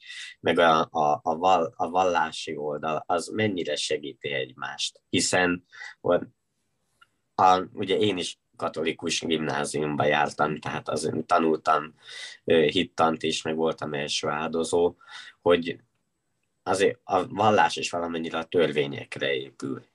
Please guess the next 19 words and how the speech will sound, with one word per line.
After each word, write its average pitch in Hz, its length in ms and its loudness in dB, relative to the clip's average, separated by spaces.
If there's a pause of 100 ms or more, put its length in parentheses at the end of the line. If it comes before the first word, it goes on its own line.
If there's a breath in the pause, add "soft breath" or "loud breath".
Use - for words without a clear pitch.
hiszen 90 260 0
van 87 140 4
a 71 80 0
tíz 92 280 0
parancsolat, 82 680 2
illetve 80 300 -2
nagyon 78 320 -2
sok, - 460 -4
ö, 78 320 2 (100)
más 78 600 2 (1200 loud breath)
tézise 85 520 2
van, 80 200 0
amit 78 600 -2
be - 260 -2
kell 73 240 -2
tartani, 107 600 2 (360 loud breath)
hogy 92 140 2
ez 95 140 4
mennyire 82 580 0